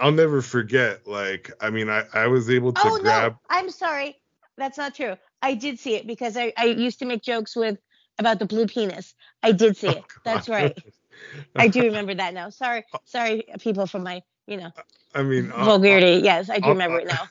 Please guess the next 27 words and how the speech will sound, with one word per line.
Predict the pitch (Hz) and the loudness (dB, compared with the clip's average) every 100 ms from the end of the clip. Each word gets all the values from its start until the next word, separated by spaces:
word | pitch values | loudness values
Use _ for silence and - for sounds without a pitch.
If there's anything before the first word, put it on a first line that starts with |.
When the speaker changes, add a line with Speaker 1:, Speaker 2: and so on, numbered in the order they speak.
| _ | _
Speaker 1:
<laughs> | _ _ - | _ _ -6
I'll | 131 | 0
never | 147 143 123 | 2 2 0
forget | 123 120 | -2 0
how | 117 120 | 2 0
big | 107 113 | 0 -2
of | 107 | -4
a | 101 | -4
deal, | 87 110 | -4 -2
like, | 101 90 | -2 -4
the | 92 | -10
first | 85 107 107 | -6 -6 -6
Avatar | - 92 90 98 95 | -6 -6 -6 -4 -2
movie | 92 87 87 | -2 -4 -2
was. | 85 82 - | -2 -4 -6
I | 101 | 0
mean, | 98 | 4
Speaker 2:
Yeah, | 233 214 | 4 4
no, | 226 247 | 0 0
I | 247 | 0
do. | 226 240 | 2 4
Speaker 1:
like | 226 | 4
Speaker 2:
Now | |
that | 208 202 | 4 0
I | |
remember, | 196 196 180 | -2 -2 -4
I, | 170 196 | 0 -2